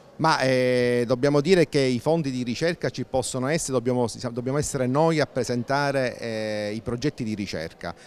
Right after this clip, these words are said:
perché la comunità euroca-, europea è molto attenta a questo. Di conseguenza, eh, io dico sempre che dobbiamo, oh, siamo noi medici che dobbiamo presentare i progetti per arrivare a questi fondi europei.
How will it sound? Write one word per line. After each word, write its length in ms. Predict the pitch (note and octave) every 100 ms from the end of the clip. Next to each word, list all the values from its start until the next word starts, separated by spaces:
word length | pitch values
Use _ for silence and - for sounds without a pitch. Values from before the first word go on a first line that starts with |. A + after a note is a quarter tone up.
| -
perché 240 | G#2 - C3+
la 80 |
comunità 320 | A#2+ C3 C3 C3+
euroca-, 420 | C3+ D3 D3 C#3+ -
europea 460 | A#2+ C3 C3+ B2+ A#2+
è 40 |
molto 720 | B2 A#2+ B2 A#2 B2 A#2 A2
attenta 480 | A2 - A#2 G2+ -
a 60 | -
questo. 400 | - F2+ - G2+
Di 80 | G#2+
conseguenza, 800 | B2 C3 B2+ C#3 A#2+ G#2+ G2 -
eh, 280 | - G#2 G#2
io 160 | C3
dico 240 | A#2+ A#2+ A#2+
sempre 340 | C#3 B2+ A2
che 100 | G2+
dobbiamo, 520 | G#2+ G#2+ C3+ B2+ A2+ - - -
oh, 260 | B2 A#2+ A2+
siamo 240 | - B2+
noi 120 | B2+ C3+
medici 360 | C3+ G#2+ G2+
che 40 | G2+
dobbiamo 220 | G#2 A#2
presentare 380 | A2 A#2 A#2+ B2+
i 40 |
progetti 560 | C#3+ D#3+ D3 F#3+ - C3
per 380 | A#2+ A2+ A2 -
arrivare 480 | A#2+ A2+ C3 A2 G#2+
a 40 |
questi 720 | - A2 G#2 - G2+ G2 F#2 F#2+
fondi 420 | C3 B2 A2+ A2
europei. 720 | G#2+ G2 F#2+ E2+ D#2+ E2+ -